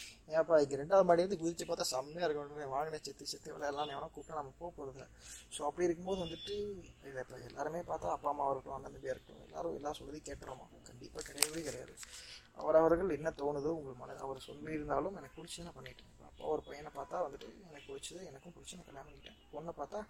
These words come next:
மம்மி பார்த்தாங்க, எனக்கு பிடிச்சது கல்யாணம் பண்ணிட்டேன். So, எனக்கு இந்த குரூப் பிடிச்சது நான் எடுத்தேன். இல்ல, ஃபோர்சிங் சில விஷயத்துல இருக்கலாம், but வந்துட்டு இவரை சொன்னார்கள் என்று நீங்கள் எடுத்தீர்கள் என்றால்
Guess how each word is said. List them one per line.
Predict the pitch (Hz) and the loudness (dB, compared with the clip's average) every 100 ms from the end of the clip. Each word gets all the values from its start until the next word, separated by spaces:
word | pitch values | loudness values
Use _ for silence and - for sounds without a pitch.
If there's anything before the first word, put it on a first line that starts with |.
| - - - | -14 -18 -8
மம்மி | 143 151 160 | -2 0 0
பார்த்தாங்க, | 139 131 135 | 0 -2 -2
எனக்கு | 170 139 139 | -4 -6 -8
பிடிச்சது | - 147 147 | -12 -12 -12
கல்யாணம் | 131 135 135 | -8 -8 -8
பண்ணிட்டேன். | 135 - - | -16 -18 -16
So, | - - 131 - - - - | -14 -12 -12 -12 -18 -20 -12
எனக்கு | 139 139 | -4 -2
இந்த | 131 | 0
குரூப் | 160 175 143 | 0 0 -2
பிடிச்சது | 139 156 | -10 -8
நான் | 151 123 | -8 -8
எடுத்தேன். | - 113 113 - - | -12 -18 -20 -20 -20
இல்ல, | 175 185 165 - - - - | -14 -12 -12 -10 -12 -12 -10
ஃபோர்சிங் | 175 185 190 190 | -2 -2 0 0
சில | 185 156 | 2 4
விஷயத்துல | 147 170 - | 4 2 2
இருக்கலாம், | 135 131 131 | 0 0 -8
but | 135 - | -10 -8
வந்துட்டு | 135 135 | -10 -10
இவரை | 170 147 131 127 | -12 -12 -10 -10
சொன்னார்கள் | - 165 175 170 165 | -10 -4 -2 -2 -4
என்று | 170 151 147 | -6 -8 -10
நீங்கள் | 151 139 127 | -12 -12 -12
எடுத்தீர்கள் | 139 151 151 139 | -12 -8 -6 -4
என்றால் | 135 131 165 175 | -4 -4 -4 -4